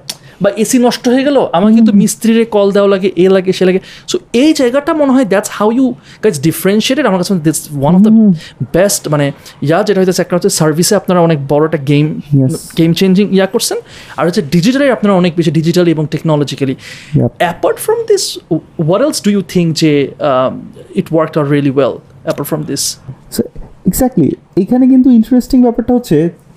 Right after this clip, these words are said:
Speaker 2: তুই যেটা বললি যে, আহ, এআই আসুক বা নানান টেকনোলজি আসুক, সেগুলোর অ্যাডাপ্টেশনে যারা অ্যাডভান্স তারাই আসলে গেমটা ধরতে পারতেছে। So এই অ্যাডাপ্টেশনটা কিন্তু আসলে একটা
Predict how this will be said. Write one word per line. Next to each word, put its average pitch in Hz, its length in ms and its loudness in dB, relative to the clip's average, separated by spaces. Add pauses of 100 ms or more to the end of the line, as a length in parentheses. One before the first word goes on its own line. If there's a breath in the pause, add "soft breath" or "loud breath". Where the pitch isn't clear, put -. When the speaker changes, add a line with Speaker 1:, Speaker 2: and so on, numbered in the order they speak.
Speaker 2:
তুই 180 100 2
যেটা 190 140 2
বললি 185 320 2
যে, 123 180 2 (400 loud breath)
আহ, 120 160 0 (120)
এআই 180 300 2
আসুক 151 320 0
বা 143 240 0
নানান 147 280 0
টেকনোলজি 151 460 0
আসুক, 131 240 0
সেগুলোর 170 320 0 (120)
অ্যাডাপ্টেশনে 196 640 0
যারা 143 520 0 (160)
অ্যাডভান্স 131 540 0 (140)
তারাই 160 360 2
আসলে 247 220 0
গেমটা 143 340 0
ধরতে 135 280 0
পারতেছে। - 400 -2 (580 loud breath)
So - 100 -4 (260)
এই 262 440 4
অ্যাডাপ্টেশনটা 233 840 2
কিন্তু 254 340 2
আসলে 233 460 2 (240)
একটা - 160 -6